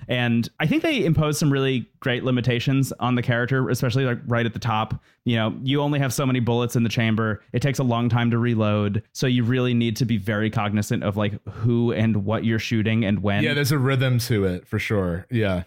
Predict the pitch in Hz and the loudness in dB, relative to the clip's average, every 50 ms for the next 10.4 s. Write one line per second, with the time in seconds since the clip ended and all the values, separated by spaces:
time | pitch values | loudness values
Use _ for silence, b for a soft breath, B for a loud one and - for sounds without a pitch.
0 | - 135 151 165 180 180 180 175 175 - - 156 226 - - 359 370 359 277 165 | -4 -2 0 0 2 2 2 0 0 0 0 -2 -2 -2 -2 -2 0 0 0 0
1 | 165 185 208 - - 151 147 143 147 170 185 175 185 170 160 131 - - 160 160 | 0 0 0 0 0 0 0 0 0 0 0 0 0 0 0 -2 0 -2 0 0
2 | 151 131 - - - - - - 127 117 120 139 151 160 165 170 170 170 165 160 | 0 -2 -2 -4 -6 -6 -4 -2 0 0 0 2 2 0 2 2 2 2 2 0
3 | 147 - - 175 156 156 160 160 156 170 160 147 170 165 160 165 160 170 175 165 | -2 -2 -2 -2 0 0 0 0 0 0 2 2 2 2 2 2 2 0 0 0
4 | - 135 135 131 120 127 117 143 139 127 143 143 127 131 131 135 135 135 131 123 | 0 0 0 0 0 0 0 0 0 0 0 0 0 2 2 2 2 2 2 2
5 | 120 123 123 113 110 123 - - - 127 127 123 85 - 123 117 117 113 - 131 | 2 2 2 0 -2 -4 -4 -2 -2 0 0 -2 -2 -2 -2 -2 -2 -2 -2 -2
6 | 117 117 120 117 107 - 131 123 123 113 123 117 117 117 113 110 107 123 110 - | -2 0 -2 -2 -2 -2 0 0 0 0 0 0 2 2 2 2 0 0 -2 -2
7 | 117 107 - 110 104 107 110 107 107 120 110 104 - - 110 113 107 101 101 98 | -2 -2 -2 0 0 0 0 -2 -2 -2 -2 -2 -2 -2 0 0 0 0 -2 -4
8 | - - _ - 131 135 127 - - 131 123 - 131 127 113 104 120 117 87 117 | -8 -12 _ -2 -2 -2 0 0 -2 -2 -2 0 0 0 0 0 0 -2 -2 -4
9 | 113 - - - - 131 113 110 101 110 107 107 107 107 107 110 113 92 113 117 | -4 -6 -8 -4 0 0 2 2 2 0 0 0 0 0 -2 -2 -2 0 0 0
10 | 113 113 104 104 104 101 101 104 | 0 0 0 -2 -2 -4 -4 -6